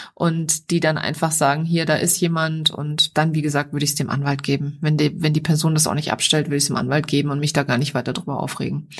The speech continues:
Aber wie gesagt, mir ist es noch nicht passiert. Das heißt, ich kann natürlich leicht reden,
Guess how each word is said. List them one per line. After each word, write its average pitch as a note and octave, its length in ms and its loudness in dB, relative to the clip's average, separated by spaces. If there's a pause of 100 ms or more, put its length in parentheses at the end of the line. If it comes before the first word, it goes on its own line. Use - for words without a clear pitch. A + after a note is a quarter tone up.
(880)
Aber A3 260 4
wie A#3 80 4
gesagt, F3+ 560 4 (600)
mir F3 160 4
ist D#3 100 2
es E3 120 0
noch D#3 140 2
nicht D3+ 380 -4
passiert. C#3+ 520 -4
Das - 140 -2
heißt, E3+ 280 2
ich - 180 -2
kann F3+ 200 0
natürlich E3+ 460 0
leicht D3+ 440 0
reden, D3 520 -2